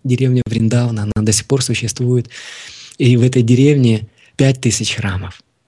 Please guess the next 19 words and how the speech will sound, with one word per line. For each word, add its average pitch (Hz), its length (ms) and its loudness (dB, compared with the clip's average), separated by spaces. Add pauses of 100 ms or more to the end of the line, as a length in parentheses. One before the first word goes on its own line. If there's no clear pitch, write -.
(240)
Удивительное 113 600 -2
место, 131 400 0
то 113 100 -4
есть 107 160 -2
историческое 139 460 -2
место, 123 280 -4
это 117 180 -6
до 110 100 -4
сих - 160 -6
пор 127 140 -2
существует 123 540 -2
на 113 80 -2
земле. 120 300 0
Это, 120 220 -8 (400)
это 127 340 0 (240)
посольство 165 540 -2
духовного, 117 760 0 (260)
духовного 151 460 2
Вриндавана, 113 680 0